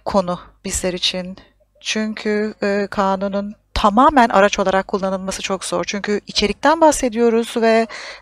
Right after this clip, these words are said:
burada, e, ifadeden bahsediyoruz. Çünkü herhangi bir, e,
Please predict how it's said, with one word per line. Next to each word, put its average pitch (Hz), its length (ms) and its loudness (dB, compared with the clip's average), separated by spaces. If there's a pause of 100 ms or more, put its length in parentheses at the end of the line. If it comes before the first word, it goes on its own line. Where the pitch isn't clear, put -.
burada, 233 480 4 (160)
e, 208 160 2
ifadeden 214 560 4
bahsediyoruz. 180 840 -2 (280)
Çünkü 220 580 -2 (420)
herhangi 247 540 2
bir, 214 320 -2 (1600)
e, 214 60 2